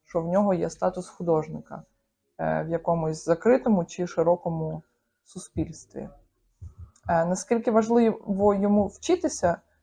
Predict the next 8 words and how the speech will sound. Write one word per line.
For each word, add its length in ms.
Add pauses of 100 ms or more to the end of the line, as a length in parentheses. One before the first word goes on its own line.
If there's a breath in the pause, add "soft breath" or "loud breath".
(280)
е, 320
для 220
мене 240
особисто 840
на 160
моєму 320
шляху 600
навчання, 640